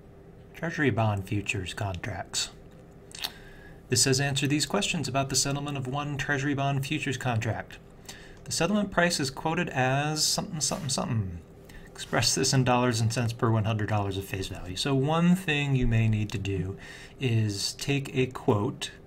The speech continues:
which in a homework assignment would probably just be given to you, and say what that means in terms of dollars and cents. So it's asking you if you can read a quote.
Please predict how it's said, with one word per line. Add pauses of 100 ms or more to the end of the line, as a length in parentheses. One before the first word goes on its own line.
(360)
which
in
a
homework
assignment
would
probably
just
be
given
to
you, (580)
and (300)
say
what
that
means
in
terms
of
dollars
and
cents.
So
it's
asking
you
if
you
can
read
a
quote.